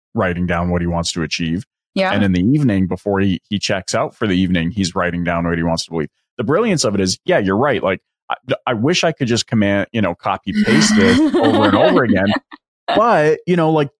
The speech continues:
Speaker 1: kind of full circle back to where the conversation
Speaker 2: <laughs>
Speaker 1: started, where there are so many distractions and people are changing their flavor every, you know, every day or every time
Speaker 2: Yeah.
Speaker 1: they see an Instagram
Speaker 2: Well,
Speaker 1: influencer
Speaker 2: it's
Speaker 1: or the best part of somebody's fake life, they're changing it. But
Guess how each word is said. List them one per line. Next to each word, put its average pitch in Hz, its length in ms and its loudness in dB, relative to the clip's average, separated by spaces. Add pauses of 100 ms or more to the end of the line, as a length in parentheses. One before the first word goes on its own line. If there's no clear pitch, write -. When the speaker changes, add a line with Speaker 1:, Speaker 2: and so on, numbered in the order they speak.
(300)
Speaker 1:
kind 165 180 0
of 143 100 -2
full 170 220 -2
circle 170 360 0
back 127 240 -2
to 135 80 -4
where 123 140 2
the 113 80 0
conversation 110 600 0
Speaker 2:
<laughs> - 0 -
Speaker 1:
started, 151 520 0
where 104 200 2
there 98 160 2
are 131 100 0
so - 180 -2
many 107 200 2
distractions 92 720 -2
and 95 120 0
people 98 280 -4
are 95 100 -2
changing 101 600 0
their 87 160 0
flavor 92 680 0
every, 85 480 -6 (340)
you 117 100 0
know, 90 240 0
every 98 300 0
day 90 520 0 (200)
or 101 160 0
every 95 180 0
time 101 220 2
Speaker 2:
Yeah. 98 60 2
Speaker 1:
they 92 60 0
see 101 260 0
an 98 80 0
Instagram 98 440 0
Speaker 2:
Well, 233 180 4
Speaker 1:
influencer 104 240 2
Speaker 2:
it's 104 160 0
Speaker 1:
or 107 120 2
the 101 80 -2
best 101 280 -2
part 98 200 -2
of 92 60 -8
somebody's 95 360 0
fake 95 360 -4
life, 101 360 0
they're 104 100 -4
changing 127 480 0
it. 101 220 2
But 120 140 -2